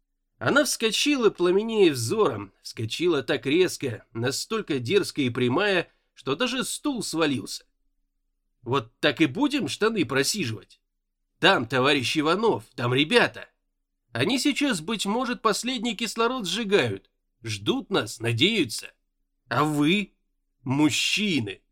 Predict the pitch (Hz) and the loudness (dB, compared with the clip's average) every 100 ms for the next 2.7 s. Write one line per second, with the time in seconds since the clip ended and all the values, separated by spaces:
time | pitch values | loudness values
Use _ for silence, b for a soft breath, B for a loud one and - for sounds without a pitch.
0 | _ _ _ _ - 120 143 320 285 220 | _ _ _ _ -8 -4 4 4 4 2
1 | 190 151 151 - 202 143 113 98 90 - | 0 2 0 2 2 4 2 -4 -12 -6
2 | 135 117 160 175 175 107 95 | -4 2 2 2 -2 -4 -10